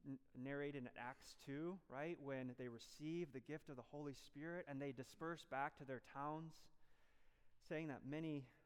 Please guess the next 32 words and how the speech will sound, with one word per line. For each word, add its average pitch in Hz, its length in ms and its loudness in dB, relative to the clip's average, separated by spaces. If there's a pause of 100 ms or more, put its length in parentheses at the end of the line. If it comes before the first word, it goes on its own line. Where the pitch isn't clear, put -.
(100)
believed. 147 640 2 (1500)
Acts 143 280 2
eight 160 180 4 (100)
four 151 300 6
said, 127 340 2 (220)
"Now 139 160 4
those 147 300 2
who 165 100 -2
were 139 140 2
scattered 135 760 2 (100)
went 143 300 0
about 135 400 2
preaching 151 400 -2
the 117 80 0
word." 113 480 -2 (400)
These 147 200 -4
people, 147 520 0 (160)
as 135 160 -2
they 147 120 0
were 131 120 -2
scattered 165 520 2
from 127 160 0
place 156 320 0
to 143 100 -2
place, 147 340 2
being 131 220 -2 (180)
placed 170 260 0
under 135 280 2 (360)
pressure, 127 480 2 (360)
persecution 156 840 -2
at - 180 -4
times, 113 480 -2